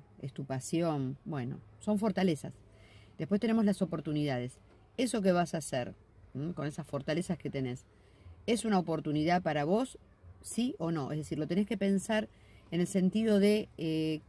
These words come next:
qué hay a tu alrededor también, ¿no? Es tu fortaleza porque es tu pasión, pero es una oportunidad. ¿Tenés un lugar donde hacerlo y justo se te dio? ¿Justo se te dio el tiempo,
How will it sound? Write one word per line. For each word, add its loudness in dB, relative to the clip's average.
qué 2
hay 6
a 4
tu -4
alrededor -4
también, -4
¿no? -2
Es -8
tu -4
fortaleza 0
porque -2
es -8
tu -4
pasión, 0
pero 2
es 0
una 4
oportunidad. 4
¿Tenés 0
un 0
lugar 2
donde 0
hacerlo 0
y 0
justo -8
se -8
te -4
dio? 4
¿Justo -2
se -4
te -6
dio 0
el -2
tiempo, 4